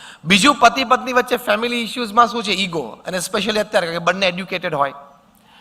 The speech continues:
દીકરો હોય કે દીકરી હોય, ખૂબ સારા ભણાવવાના, એ લોકોને પગભર કરવાના જ, એ લોકોની પ્રોફેશનલ કરિયર પણ ડેવલપ થાય એની માટે પ્રયત્ન કરવો જ. પણ એને અન્ડરસ્ટેન્ડિંગ આપી કે બેટા, કોમ્પ્રોમાઇઝ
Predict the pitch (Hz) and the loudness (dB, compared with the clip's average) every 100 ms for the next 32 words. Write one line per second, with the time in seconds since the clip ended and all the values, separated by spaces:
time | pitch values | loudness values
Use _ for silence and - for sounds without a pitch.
0 | - - - _ _ _ _ _ _ _ | -20 -20 -20 _ _ _ _ _ _ _
1 | _ 175 202 214 247 240 233 226 196 - | _ -4 -4 4 6 8 6 0 -2 -6
2 | 208 180 143 - - 247 190 - 170 170 | -4 -2 -4 -6 -4 -4 -2 2 4 4
3 | 139 139 131 113 104 90 _ _ _ _ | 2 -2 -2 -6 -14 -20 _ _ _ _
4 | _ _ - - - - 208 208 220 220 | _ _ -20 -20 -8 0 0 2 2 4
5 | 196 190 156 202 202 160 175 165 113 - | 4 4 2 2 4 6 6 6 2 -4
6 | - - - _ _ _ - - 160 208 | -8 -10 -18 _ _ _ -20 -4 0 2
7 | 220 226 - 202 - 240 - 233 220 220 | 2 0 0 0 2 2 2 2 4 4
8 | 226 220 208 190 202 220 - 233 220 202 | 2 0 2 4 6 4 4 -2 2 2
9 | 208 - 196 202 202 196 156 160 170 - | 2 4 2 2 -2 -2 -2 0 -2 -4
10 | - - _ _ _ _ _ _ - - | -8 -12 _ _ _ _ _ _ -20 -12
11 | - 262 285 277 190 208 240 - 240 214 | 2 2 6 6 6 6 4 2 0 -2
12 | 160 135 - - _ _ _ _ _ _ | -4 -6 -8 -20 _ _ _ _ _ _
13 | - 202 220 - 226 170 160 165 214 208 | -6 0 2 2 2 2 2 2 2 4